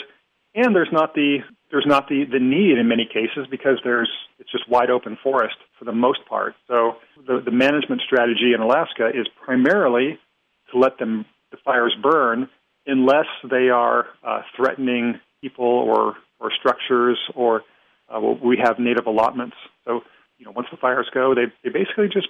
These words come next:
burn. And you see that with the, if you look at the statistics on the number of fires, and I, I mentioned lightning accounts for the overwhelming vast majority of acreage burned. Well, we, if you actually look at the, the raw number of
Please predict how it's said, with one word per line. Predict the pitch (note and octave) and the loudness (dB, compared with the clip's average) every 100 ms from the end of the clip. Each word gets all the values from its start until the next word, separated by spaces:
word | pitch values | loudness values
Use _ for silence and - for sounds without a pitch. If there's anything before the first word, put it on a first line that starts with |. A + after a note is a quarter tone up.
| - | -2
burn. | B2+ C#3 G#2 - _ _ _ - | 0 0 -4 -14 _ _ _ -4
And | D#3+ | -2
you | E3+ | 2
see | A#3 | 4
that | A3 E3+ | 4 2
with | E3 D#3+ - | 0 -4 0
the, | D3 C#3 - - | 0 -2 -6 -20
if | - - - | -16 -8 -2
you | D#3+ | 2
look | G3+ | 2
at | G#3 | 2
the | D3 | -2
statistics | - C3 G3 - C#3 - | -6 -4 -2 0 0 0
on | B2+ | 0
the | B2+ | 2
number | C#3 D#3 D3+ | 2 2 0
of | A2+ | 0
fires, | - A2 G#2 G#2+ - - | -2 0 0 -2 -4 -8
and | C3 | -4
I, | |
I | C3 C3 | 0 0
mentioned | C3 D#3 - B2+ A#2+ - _ _ - | 2 0 0 0 0 -4 _ _ -6
lightning | A#2+ C3+ F#3 C3+ A#2+ | 2 2 2 -2 -2
accounts | A2+ - B2 B2 | -4 -2 -2 -2
for | B2+ | -4
the | A#2+ | -4
overwhelming | D#3 C#3 C#3+ C3+ C3+ A#2+ | 0 2 4 4 2 0
vast | A#2+ A#2+ - | 0 0 -4
majority | G#2+ A#2 B2 A#2+ B2+ | -4 0 2 2 0
of | C3 A2 G#2+ _ _ - C3+ | -2 -2 -4 _ _ -16 -10
acreage | C3+ C3+ G#2+ | -4 -2 -4
burned. | A#2+ G#2+ A2 B2 _ _ _ _ _ | -2 -2 -2 -8 _ _ _ _ _
Well, | D3+ C#3+ | 2 4
we, | C#3 D3+ | 4 2
if | - D#3 | 0 2
you | D#3 | 2
actually | F3 - | 2 2
look | D#3+ D#3+ | 0 0
at | C#3+ | -2
the, | C#3+ - - C3 B2+ | -4 -6 -12 -12 -6
the | C3 | -4
raw | A#2 C3+ D3+ | 2 4 4
number | D3 C3 A2+ | 2 0 0
of | A2 | -2